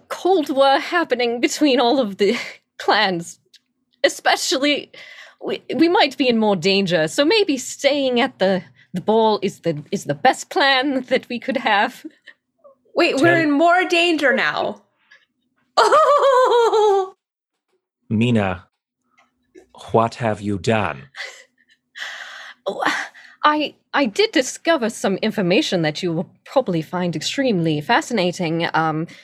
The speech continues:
Speaker 1: it turns out that House Vance, uh, doesn't just have a mercenary armed force. They have been creating a secret army, uh, that would be able to fight among the Promethean mines without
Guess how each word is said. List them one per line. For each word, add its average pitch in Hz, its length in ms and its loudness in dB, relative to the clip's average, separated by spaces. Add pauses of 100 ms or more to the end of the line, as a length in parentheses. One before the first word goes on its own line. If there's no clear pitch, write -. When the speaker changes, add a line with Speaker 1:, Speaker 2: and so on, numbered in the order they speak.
(200)
Speaker 1:
it 185 100 -2
turns 202 280 0
out 208 200 0
that 196 120 -2
House 208 300 -4
Vance, 220 460 -4 (120)
uh, 170 40 -6 (400)
doesn't 175 400 -2 (100)
just 202 420 -2
have 160 440 -2
a 160 100 -2
mercenary 156 960 -2 (320)
armed 175 280 0
force. 247 460 0
They 190 160 -2
have 208 260 -4
been 202 280 -2 (500)
creating 254 600 0 (100)
a 208 280 0
secret 311 580 -2
army, 214 720 -2
uh, 165 380 0 (280)
that 190 380 0
would 180 160 -4
be 208 160 0
able 196 160 -4
to 196 140 -2
fight 220 420 -6
among 190 260 0
the 196 80 0
Promethean 226 540 -4
mines 151 460 -2
without 185 380 -2